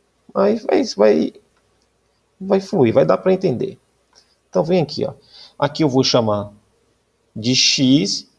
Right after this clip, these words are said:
que é o nosso valor de entrada, que é os palitos, e aqui eu vou chamar de y, que é o valor de saída, que é os triângulos, certo? Então, vamos imaginar aqui, ó. O que é que a gente tá vendo aqui, ó?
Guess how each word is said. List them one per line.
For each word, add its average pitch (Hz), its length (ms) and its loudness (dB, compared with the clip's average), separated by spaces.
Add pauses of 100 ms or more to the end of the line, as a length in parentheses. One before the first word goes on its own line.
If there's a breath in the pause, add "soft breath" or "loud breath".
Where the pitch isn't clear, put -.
(120)
que - 120 -2
é 127 40 6
o 123 40 0
nosso 120 220 0
valor 117 240 4
de 110 80 -2
entrada, 107 300 -2
que 104 120 -8
é 117 40 2
os 113 100 -4
palitos, 143 680 -4
e - 80 -2
aqui 190 180 -8
eu 170 40 -4
vou 175 100 -4
chamar 151 260 -4
de 180 180 -8
y, 160 560 -8
que - 80 -16
é - 40 0
o 175 40 -4
valor 156 420 0 (180 loud breath)
de 151 120 -6
saída, 180 460 -2
que - 160 -8
é 143 80 2
os 170 160 -4
triângulos, 185 800 0 (360)
certo? 190 380 2 (300 loud breath)
Então, 214 120 0
vamos 214 240 2
imaginar 185 360 2
aqui, 160 240 -6
ó. 107 60 2
O 110 40 -8
que - 100 -4
é 202 40 -2
que 196 100 -2
a - 20 4
gente 180 160 -4
tá 139 120 2
vendo 110 200 -2
aqui, - 160 -6
ó? 110 120 -2